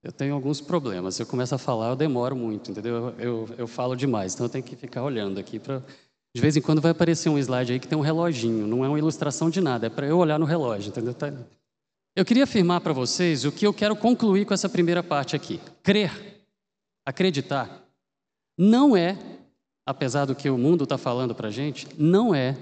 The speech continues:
sinônimo de cometer suicídio intelectual. Não é ser idiota. A gente vai tratar por que isso. Mas também pensar,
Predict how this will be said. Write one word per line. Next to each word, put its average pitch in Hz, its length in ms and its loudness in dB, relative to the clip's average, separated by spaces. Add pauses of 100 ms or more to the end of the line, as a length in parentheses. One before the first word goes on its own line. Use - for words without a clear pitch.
sinônimo 147 520 4
de 147 100 0
cometer 160 380 2
suicídio 175 440 0
intelectual. 165 720 -4 (1160)
Não 156 120 6
é 185 80 4
ser - 160 -2
idiota. 147 480 -4 (2000)
A 120 40 -4
gente 127 180 0
vai 156 80 2
tratar 147 300 0
por 175 180 4
que 165 120 0
isso. - 560 -4 (920)
Mas 254 180 4
também 208 340 6
pensar, 196 1120 2